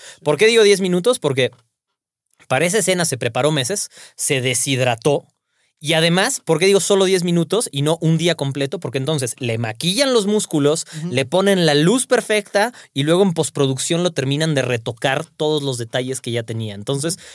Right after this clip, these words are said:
Speaker 1: en esos diez minutos que filmaron, se ve increíble. Fuera de eso,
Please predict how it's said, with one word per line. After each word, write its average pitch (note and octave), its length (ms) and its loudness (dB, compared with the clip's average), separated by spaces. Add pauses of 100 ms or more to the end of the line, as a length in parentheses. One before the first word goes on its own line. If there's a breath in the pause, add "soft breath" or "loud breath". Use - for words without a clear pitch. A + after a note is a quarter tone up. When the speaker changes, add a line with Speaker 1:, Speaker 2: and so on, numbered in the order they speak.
(120 loud breath)
Speaker 1:
en C3 180 -2
esos G#3+ 360 -2
diez E3+ 300 -4
minutos F#3 380 -2
que E3 100 -4
filmaron, D3+ 540 -4
se - 160 -8
ve C3+ 60 -4
increíble. C3+ 540 -6
Fuera F#3+ 260 -2
de E3+ 80 2
eso, F3 220 -2